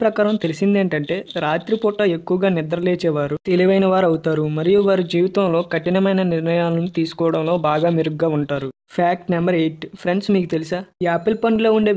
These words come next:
విత్తనాలను మనం ఎక్కువ శాతంలో తింటే మనం చనిపోయే అవకాశం ఉంది. ఎందుకంటే యాపిల్ పండులో ఉండే విత్తనాలలో ఎక్కువ శాతం సైనైడ్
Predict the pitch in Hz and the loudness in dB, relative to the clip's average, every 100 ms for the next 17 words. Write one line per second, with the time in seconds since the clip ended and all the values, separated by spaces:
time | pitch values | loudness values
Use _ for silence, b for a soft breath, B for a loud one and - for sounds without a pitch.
0 | 165 - 196 185 160 180 170 156 147 190 | -2 -2 0 0 0 -2 -2 -2 -4 -4
1 | 190 208 202 202 196 190 160 156 160 170 | -2 -2 -2 -2 -2 -2 -4 -2 -2 -2
2 | 165 160 151 180 185 156 156 160 160 147 | -4 -4 -4 -2 0 -2 -4 -6 -4 -4
3 | 143 143 147 170 190 202 196 196 151 151 | -4 -4 -4 -2 0 0 2 2 2 -2
4 | 196 190 185 151 143 185 175 190 196 185 | -4 -2 -2 0 -4 -4 0 4 4 4
5 | 160 160 185 196 165 156 185 - - 165 | 0 0 0 0 0 -2 -4 -6 -6 -4
6 | - 214 214 180 190 196 170 165 180 | -2 0 0 -2 -4 -6 -4 -2 0